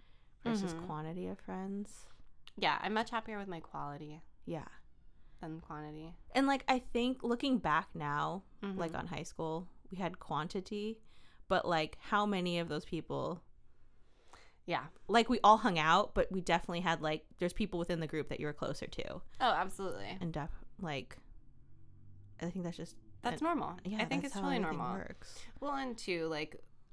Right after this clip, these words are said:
Speaker 2: even as, like, our big group, I see some of the girls are still friends with each other. Like,
Speaker 1: Yeah.
Speaker 2: you know, like, the Clifford kids, I feel like, all hang out still a lot.
Speaker 1: Uh, minus me.
Speaker 2: Yeah.
Speaker 1: <laughs>
Speaker 2: Yeah, oh,
Speaker 1: I
Speaker 2: so
Speaker 1: mean,
Speaker 2: sorry.
Speaker 1: things happen. It's fine.
Speaker 2: Yeah.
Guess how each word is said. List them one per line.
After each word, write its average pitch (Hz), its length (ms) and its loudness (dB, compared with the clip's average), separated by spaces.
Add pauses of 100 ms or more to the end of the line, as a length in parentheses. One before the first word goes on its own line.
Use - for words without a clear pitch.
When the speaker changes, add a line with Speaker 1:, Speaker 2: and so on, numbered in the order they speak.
(140)
Speaker 2:
even 180 680 -2
as, 156 220 0
like, 147 140 -4
our 151 160 0
big 156 380 -4
group, 147 600 -4
I 185 80 0
see 185 180 -4
some 175 160 -6
of 160 60 -6
the 180 80 -4
girls 151 500 -6 (100)
are 185 60 -6
still 175 180 -8
friends 156 280 -8
with 151 100 -10
each 151 140 -12
other. 156 260 -10
Like, 170 100 -4
Speaker 1:
Yeah. 185 260 2 (200)
Speaker 2:
you 202 160 -4
know, 151 400 -4 (480)
like, 240 140 -4
the 370 80 -4
Clifford 254 320 -8
kids, - 200 -14
I - 60 -12
feel - 160 -14
like, - 160 -14
all - 160 -14
hang 180 140 -12
out 190 160 -14
still - 180 -14 (100)
a - 60 -18
lot. - 240 -20 (500)
Speaker 1:
Uh, 294 380 -10
minus 226 380 -10 (100)
me. 247 480 -10 (600)
Speaker 2:
Yeah. - 60 -8 (520)
Speaker 1:
<laughs> 269 180 12 (560)
Speaker 2:
Yeah, 403 260 8
oh, 247 40 8
Speaker 1:
I 311 140 12
Speaker 2:
so 311 80 8
Speaker 1:
mean, 285 280 10
Speaker 2:
sorry. 214 360 12
Speaker 1:
things 269 300 10
happen. - 580 2
It's 254 240 2
fine. - 640 -4
Speaker 2:
Yeah. 135 420 8